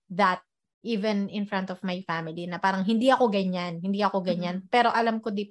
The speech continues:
Speaker 1: inside na ganun
Speaker 2: Ganun
Speaker 1: ako,
Speaker 2: ka.
Speaker 1: na
Speaker 2: Mm-hmm.
Speaker 1: weak ako, na kapag, um,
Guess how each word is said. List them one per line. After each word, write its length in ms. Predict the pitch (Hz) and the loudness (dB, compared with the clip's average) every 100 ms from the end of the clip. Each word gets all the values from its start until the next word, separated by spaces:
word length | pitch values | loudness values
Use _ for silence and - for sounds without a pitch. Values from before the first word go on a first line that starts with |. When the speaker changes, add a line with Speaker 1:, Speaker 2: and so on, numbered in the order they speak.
| 196 | -6
Speaker 1:
inside 340 | 196 180 180 | -6 -6 -4
na 140 | 190 190 - - - 196 | -2 -4 -6 -20 -10 0
ganun 320 | 214 208 196 | 2 4 2
Speaker 2:
Ganun 40 | 180 | 2
Speaker 1:
ako, 160 | 175 165 170 | 0 -2 -4
Speaker 2:
ka. 100 | 175 | 0
Speaker 1:
na 80 | 196 202 | 2 4
Speaker 2:
Mm-hmm. 180 | 202 208 | 2 -2
Speaker 1:
weak 260 | 208 247 - - - | -2 -2 -6 -16 -4
ako, 480 | 202 - 196 190 190 - - - - - _ _ _ 202 | -4 0 2 4 2 -4 -20 -20 -20 -20 _ _ _ 0
na 160 | 214 214 | 2 2
kapag, 320 | 226 233 226 | 0 2 2
um, 480 | 202 220 214 208 208 | 0 -2 -4 -4 -4